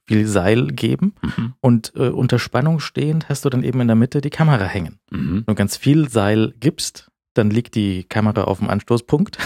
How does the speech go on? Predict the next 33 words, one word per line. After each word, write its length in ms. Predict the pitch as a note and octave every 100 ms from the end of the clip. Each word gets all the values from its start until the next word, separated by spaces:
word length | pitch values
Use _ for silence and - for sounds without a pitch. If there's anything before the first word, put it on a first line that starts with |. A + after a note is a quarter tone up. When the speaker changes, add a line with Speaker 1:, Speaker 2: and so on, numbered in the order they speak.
| -
Speaker 2:
Mhm. 300 | - B2+ - - - - -
Speaker 1:
Und 100 | A#2
wenn 100 | A2+
du 60 | A2
Speaker 2:
Ah. 40 |
Speaker 1:
ziehst, 420 | - - F3 -
je 140 | - A#2+
nachdem 520 | A#2+ - C3 D#3 -
an 120 | A2+
welcher 220 | G#2+ - A2+
Ecke, 220 | - F3
dann 200 | C#3 C3+
geht 180 | B2 -
sie 140 | A#2+
halt, 240 | A2+ A2
äh, 220 | - - -
ein 60 | A#2
bisschen 220 | A2 A2
weiter 180 | G#2+ G2
nach 140 | F#2+
oben. 300 | G#2 F#2+ F2+ - _ - _ _ -
Und, 380 | A#2 A2+ - -
äh, 260 | G#2+ G#2
die 140 | G2+ A2+
gibt 240 | C3+ -
sehr, 460 | - - A#2 A#2 A2+
sehr 580 | A2 G#2+ G#2 - - -
hübsche 220 | B2 G#2+
Bilder 380 | G#2 A2 F3+ F#3+
und 140 | A#2+
du 60 | A2
kannst 260 | G#2+ G#2+ -
irgendwie, 380 | G#2 G2 -